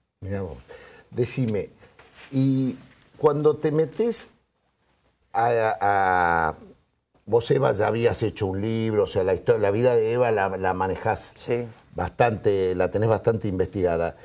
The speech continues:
Speaker 1: pero vos contás en este libro extraordinario de Eva y Cristina, la razón de sus vidas,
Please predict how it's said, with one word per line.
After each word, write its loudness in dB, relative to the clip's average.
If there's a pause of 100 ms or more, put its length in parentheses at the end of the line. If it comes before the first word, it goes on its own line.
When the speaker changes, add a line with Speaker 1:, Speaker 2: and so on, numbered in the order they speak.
(240)
Speaker 1:
pero 0
vos 4
contás 2
en 2
este 2
libro 2
extraordinario 0
de 4
Eva 2
y -2
Cristina, -2 (400)
la 2
razón 2
de 2
sus -2
vidas, -2